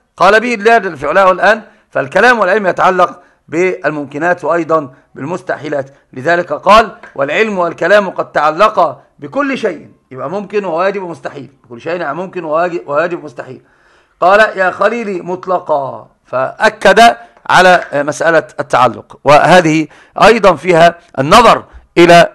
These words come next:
وصف الله جل في علاه بما يستحق من صفات الكمال والبهاء والجلال والعظمة، فصفة العلم لله جل في علاه صفة ثابتة بالكتاب والسنة وإجماع أهل السنة، بل وبالقياس أي-، ب-، بالعقل أيضًا.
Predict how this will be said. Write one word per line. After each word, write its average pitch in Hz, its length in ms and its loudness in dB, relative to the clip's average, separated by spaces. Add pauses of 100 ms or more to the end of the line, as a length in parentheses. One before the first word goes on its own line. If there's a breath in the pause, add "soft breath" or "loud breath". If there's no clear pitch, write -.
وصف 175 320 2
الله 175 220 2
جل 160 180 -2
في 120 100 -4
علاه 185 280 4 (1120)
بما 165 280 0
يستحق 185 440 0 (320 soft breath)
من 143 120 -4
صفات 160 320 2
الكمال 185 440 2
والبهاء 156 560 0
والجلال 139 480 0 (240 soft breath)
والعظمة، 160 480 2 (220 soft breath)
فصفة 185 400 2
العلم 185 320 -4
لله 170 240 -6
جل 143 140 -12
في 110 120 -20
علاه 170 240 -6 (200)
صفة 151 220 -12
ثابتة 160 420 2
بالكتاب 175 420 2
والسنة 202 520 2 (280 loud breath)
وإجماع 151 360 2
أهل 180 80 -2
السنة، 185 400 -6 (280 soft breath)
بل 208 200 2
وبالقياس 214 540 -4
أي-، 214 160 -2
ب-، 151 460 -8
بالعقل 196 380 2
أيضًا. 180 300 0